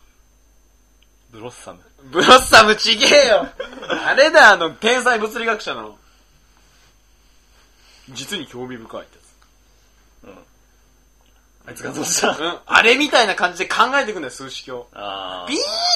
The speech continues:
Speaker 2: ンってチョークで書いて、ガリガリガリガリガリって。うん。で、
Speaker 1: それこそ、
Speaker 2: ない。
Speaker 1: うん。弱者がやる行動だよね。
Speaker 2: あー、計算しちゃうってこと？
Speaker 1: うん。
Speaker 2: いや、でもさ、その、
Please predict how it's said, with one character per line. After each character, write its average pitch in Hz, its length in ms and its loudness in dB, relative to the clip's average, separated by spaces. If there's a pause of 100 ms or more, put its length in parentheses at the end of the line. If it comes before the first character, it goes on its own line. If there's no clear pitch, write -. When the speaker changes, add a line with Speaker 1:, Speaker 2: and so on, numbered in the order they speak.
(140)
Speaker 2:
ン - 40 -6
っ 147 40 -6
て - 40 -14
チ - 120 -6
ョ 208 40 -4
ー - 40 -6
ク - 80 -12
で - 60 -10
書 - 80 -10
い - 20 -12
て、 - 80 -12
ガ - 100 0
リ 214 100 -6
ガ - 80 -2
リ 214 80 -4
ガ 214 60 -6
リ 214 60 -8
ガ 196 100 -6
リ 208 60 -10
ガ 226 80 -12
リ 208 40 -18
っ - 40 -20
て。 - 240 -20 (340)
う 120 60 -20
ん。 101 100 -20
で、 92 60 -20 (340)
Speaker 1:
そ 117 60 -16
れ 110 60 -12
こ - 40 -12
そ、 117 60 -12
Speaker 2:
な 120 120 -4
い。 104 40 -8
Speaker 1:
う - 40 -16
ん。 107 680 -20
弱 - 220 -14
者 107 140 -12
が 101 80 -16
や 95 120 -14
る 107 100 -20
行 117 200 -18
動 110 160 -18
だ 101 80 -16
よ 90 60 -20
ね。 - 100 -20
Speaker 2:
あ 104 460 -6
ー、 - 20 -14
計 165 140 -2
算 160 140 -4
し - 20 -14
ち 160 80 -6
ゃ 151 40 -2
う - 20 -14
っ 143 40 -16
て - 80 -20
こ 90 80 -20
と？ - 100 -20
Speaker 1:
う - 40 -20
ん。 - 20 -20 (1120)
Speaker 2:
い 113 60 -18
や、 123 60 -10
で 180 120 -6
も 175 80 -8
さ、 127 180 -10
そ 139 120 -12
の、 131 340 -10